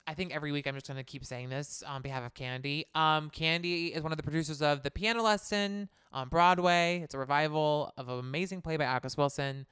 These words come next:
Get your tickets. Whoever's listening.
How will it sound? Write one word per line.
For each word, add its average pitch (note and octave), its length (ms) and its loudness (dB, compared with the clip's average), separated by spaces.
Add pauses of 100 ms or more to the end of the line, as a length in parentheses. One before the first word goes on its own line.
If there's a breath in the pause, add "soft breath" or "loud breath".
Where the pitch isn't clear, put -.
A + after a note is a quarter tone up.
(380 soft breath)
Get B2 160 -8
your A#2+ 80 -14
tickets. - 1000 -14
Whoever's C3 280 -6
listening. F2+ 400 -14